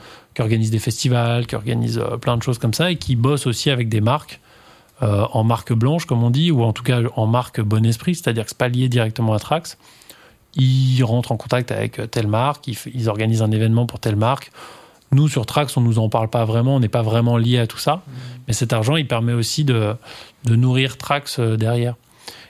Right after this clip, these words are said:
Et ça, ça nous permet, par certains aspects, de pouvoir faire parfois, justement, des couvertures, comme on parlait tout à l'heure,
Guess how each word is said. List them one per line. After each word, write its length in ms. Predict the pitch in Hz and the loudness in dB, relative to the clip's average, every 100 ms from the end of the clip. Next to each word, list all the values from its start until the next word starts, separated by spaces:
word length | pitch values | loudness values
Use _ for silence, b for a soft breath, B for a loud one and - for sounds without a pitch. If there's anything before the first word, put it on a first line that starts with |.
| - | -2
Et 40 | |
ça, 180 | - 156 | 0 0
ça 140 | 156 | 2
nous 160 | 131 123 | 2 0
permet, 600 | 113 - 143 143 147 156 | 0 0 0 2 0 0
par 220 | 151 123 | -2 -4
certains 380 | - 131 131 120 | -4 -4 -2 0
aspects, 240 | 110 - | -2 -2
de 160 | 165 143 | 0 0
pouvoir 280 | 110 131 113 | 0 -2 -2
faire 180 | 135 - | -4 -4
parfois, 420 | 113 - 139 135 | -6 -2 -2 0
justement, 400 | 113 - 131 131 | -4 -2 0 2
des 80 | 117 | 0
couvertures, 540 | 131 123 - 143 135 | 0 -4 -2 -4 -4
comme 180 | - 117 | -2 -2
on 80 | 110 | -2
parlait 240 | 110 117 | -4 -4
tout 140 | 117 - | -8 -6
à 80 | 120 | -2
l'heure, 220 | 143 156 | 0 -2